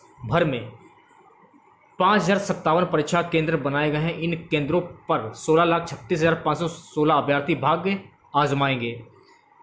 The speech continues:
वनपाल भर्ती परीक्षा दस जिलों में अजमेर, अलवर, भरतपुर, भीलवाड़ा, बीकानेर, गंगानगर, जोधपुर, जयपुर, कोटा और उदयपुर में होगी। यह परीक्षा अन्य तेईस जिलों में नहीं होगी।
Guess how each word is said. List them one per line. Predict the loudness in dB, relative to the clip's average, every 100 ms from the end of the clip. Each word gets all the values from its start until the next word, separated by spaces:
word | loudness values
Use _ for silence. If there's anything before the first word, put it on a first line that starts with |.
| -4 0
वनपाल | 2 2
भर्ती | 2 2 0
परीक्षा | 0 2 0
दस | 2 2 2
जिलों | 2 2
में | 2 0
अजमेर, | 0 2 2 2
अलवर, | 0 2 2
भरतपुर, | 0 0 -2 -2 0
भीलवाड़ा, | 2 2 4 4
बीकानेर, | 2 0 0 0 0
गंगानगर, | 0 0 0 0 0
जोधपुर, | 2 0 -2 -8 -10 _ _ _ _ -6
जयपुर, | -2 0 0 0
कोटा | 2 2 2 2
और | 2 0 0
उदयपुर | 2 2 2 0
में | 0
होगी। | -2 0
यह | 0 2
परीक्षा | 2 2 2
अन्य | 2 0
तेईस | 0 2 2
जिलों | 2 2
में | 2
नहीं | 0 -2
होगी। | -2 -6